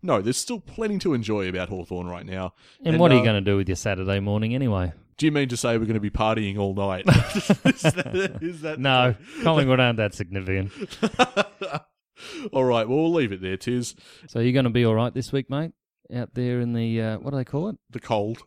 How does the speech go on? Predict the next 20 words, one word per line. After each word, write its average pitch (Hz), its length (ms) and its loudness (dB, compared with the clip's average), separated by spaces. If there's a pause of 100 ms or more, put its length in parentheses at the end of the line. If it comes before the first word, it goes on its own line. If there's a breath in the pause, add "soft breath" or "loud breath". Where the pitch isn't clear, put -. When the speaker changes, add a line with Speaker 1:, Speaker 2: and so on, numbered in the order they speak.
Speaker 2:
<laughs> - 0 -
Speaker 1:
<laughs> 180 1800 0 (540 loud breath)
I'll 123 180 2
be 139 120 4
fine, 87 360 -6
mate. 90 260 -4
Yeah, 101 260 -2
I'll, 104 240 0
I'll 107 240 -2
be, 107 260 -6 (120)
I'll 147 120 0
be 214 160 2
okay 175 400 4
being 127 200 0
back 98 200 -4
with 90 80 -16
my 92 180 -4
M 90 140 -8
ten 90 180 -8
brethren. 87 380 -12